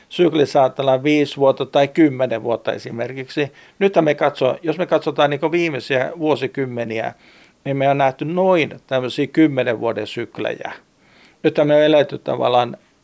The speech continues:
jos sä katsot, mitä on tapahtunut, ää, kaksituhattakahdeksan jälkeen, rahapolitiikkaa on kevennetty hyvin voimakkaasti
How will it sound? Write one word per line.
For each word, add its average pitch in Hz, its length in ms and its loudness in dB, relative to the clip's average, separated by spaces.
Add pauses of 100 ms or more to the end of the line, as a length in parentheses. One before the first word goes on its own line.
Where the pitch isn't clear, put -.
(380)
jos 135 100 -4
sä 151 60 0
katsot, 147 360 0
mitä 147 200 0
on 127 60 2
tapahtunut, 127 760 0
ää, 131 180 -4
kaksituhattakahdeksan 135 880 -2
jälkeen, 120 560 -2
rahapolitiikkaa 135 720 -4
on 117 60 -8
kevennetty 139 480 -2
hyvin 117 200 -8
voimakkaasti 143 800 -6